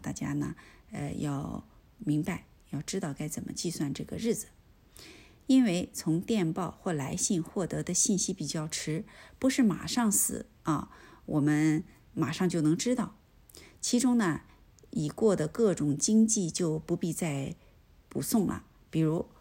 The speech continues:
电报来的时候，已经到了第十九天了，这时呢，亡者已经处于轮回中有时期，那么前面的死位中有时期呀、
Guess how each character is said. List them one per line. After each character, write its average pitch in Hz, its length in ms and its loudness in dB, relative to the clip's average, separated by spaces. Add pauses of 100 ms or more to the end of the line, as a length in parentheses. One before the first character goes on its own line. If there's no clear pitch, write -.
(160)
电 180 180 2
报 151 140 0
来 135 160 -2
的 165 100 -4
时 - 180 -4
候， - 180 -4
已 - 80 -2
经 156 160 0
到 160 160 -2
了 147 100 -4
第 175 140 -4
十 - 200 -4
九 175 160 -2
天 151 240 0
了， 135 140 -4 (500)
这 233 140 2
时 185 160 0
呢， 170 220 2 (240)
亡 151 420 2
者 156 180 0
已 - 160 -4
经 151 200 0
处 - 220 -2
于 156 160 -2
轮 151 280 2
回 151 160 -2
中 151 180 0
有 143 120 0
时 - 180 -6
期， - 260 -2 (380)
那 240 100 4
么 185 180 4 (180)
前 156 260 2
面 190 180 2
的 170 100 0
死 - 200 -2
位 180 160 2
中 190 180 0
有 160 140 2
时 - 160 -4
期 180 220 0
呀、 160 320 0